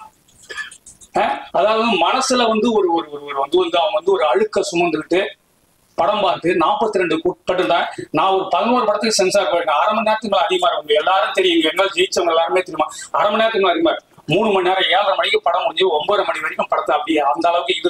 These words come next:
கழிக்கல. அது சில சென்ட்ரல் சொல்லியிருக்கீங்க, ஸ்டேட் சொல்லியிருக்கீங்க, ஆளும் கவர்மெண்ட் சொல்லியிருக்கீங்க, எதிர்கட்சி சொல்லியிருக்கீங்க,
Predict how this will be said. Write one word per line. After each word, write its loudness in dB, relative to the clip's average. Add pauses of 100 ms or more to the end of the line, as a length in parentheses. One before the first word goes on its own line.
கழிக்கல. -2
அது 0
சில 0
சென்ட்ரல் -2
சொல்லியிருக்கீங்க, -2
ஸ்டேட் -2
சொல்லியிருக்கீங்க, -6 (200)
ஆளும் 2
கவர்மெண்ட் 2
சொல்லியிருக்கீங்க, -4
எதிர்கட்சி -2
சொல்லியிருக்கீங்க, 0